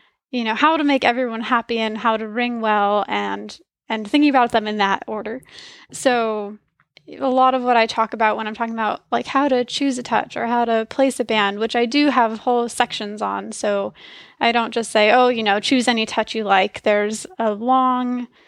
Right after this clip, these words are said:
section on, you know, what you can think about when you're thinking about how to choose a touch and what kinds of touches might be appropriate.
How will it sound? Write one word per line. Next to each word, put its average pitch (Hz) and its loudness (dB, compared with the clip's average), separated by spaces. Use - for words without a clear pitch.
section 247 0
on, 196 0
you 214 -6
know, 196 -4
what 226 2
you 233 0
can 240 -2
think 320 2
about 202 2
when 208 -4
you're 196 -4
thinking 208 -6
about 196 2
how 214 4
to 214 2
choose 214 -2
a 214 -6
touch 208 0
and 214 -6
what 214 -2
kinds 214 -2
of 220 0
touches 220 -2
might 220 -6
be 214 -2
appropriate. 214 -2